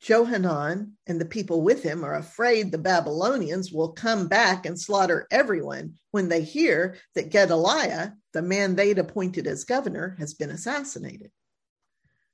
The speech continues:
I do not know whether the Babylonian army is still in the vicinity. It's only been about three months since the fall of Jerusalem. You can see both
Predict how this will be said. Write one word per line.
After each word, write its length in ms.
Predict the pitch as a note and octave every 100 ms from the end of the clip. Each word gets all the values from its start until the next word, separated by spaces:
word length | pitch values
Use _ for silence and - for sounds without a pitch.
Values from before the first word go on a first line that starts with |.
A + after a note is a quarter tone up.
| _ _ _ _ _ _ -
I 60 |
do 220 | C4 F4 A4
not 240 | D4+ F#3
know 480 | F#3 D#3+ D3 D3+ - _ -
whether 320 | G#3 A3+ A3
the 100 | F#3+
Babylonian 720 | F3 F#3 G3+ F#3+ F#3+ F#3 F3+
army 420 | - F3 E3+ D3
is 180 | E3 F3
still 300 | - F#3 F#3
in 180 | - E3+
the 60 | E3+
vicinity. 640 | F3 F3 F3+ D#3 - E3
It's 140 | - -
only 240 | A#3+ A#3
been 180 | F3 G3+
about 280 | E3+ F3 - _
three 220 | F3+ G3+
months 400 | F3 F3 E3+ -
since 240 | - D#3 -
the 80 | D#3
fall 280 | E3+ D#3+
of 100 | D#3
Jerusalem. 640 | - D3 E3+ F3+ - D#3 F#3 _ _ - _ _
You 120 | A3+ A#3
can 180 | G#3+
see 400 | G#3 - D#4+ A#3
both 560 | E3 - A3 A3+ A#3 -